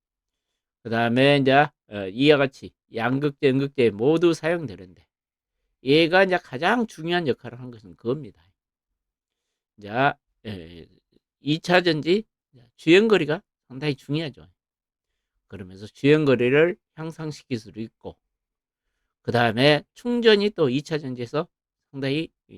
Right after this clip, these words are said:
중요하죠. 그 충전 시간과, 이게 주행거리와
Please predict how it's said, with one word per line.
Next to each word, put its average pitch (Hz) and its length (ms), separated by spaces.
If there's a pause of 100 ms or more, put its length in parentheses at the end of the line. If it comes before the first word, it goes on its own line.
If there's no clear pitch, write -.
(140)
중요하죠. 131 440 (880)
그 - 160
충전 233 440
시간과, 87 600 (300)
이게 90 360
주행거리와 135 720